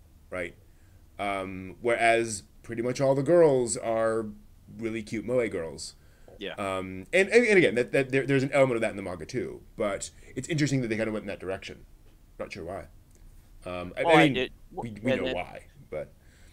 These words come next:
Speaker 2: Well, I mean, and there, it, there's a, a, you know, a, much like the,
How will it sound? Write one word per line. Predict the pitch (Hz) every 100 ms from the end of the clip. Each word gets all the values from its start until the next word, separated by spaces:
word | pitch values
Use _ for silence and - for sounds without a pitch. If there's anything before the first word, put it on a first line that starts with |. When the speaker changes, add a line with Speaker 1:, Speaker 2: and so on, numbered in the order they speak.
| - - - - - - - - -
Speaker 2:
Well, | 202 160
I | 160
mean, | 143 131
and | 123
there, | 123 120
it, | - 123
there's | 123 117 104
a, | 110 -
a, | 107 104 -
you | 113
know, | 101 104
a, | 110 123
much | 113 120 -
like | 110 104
the, | - 101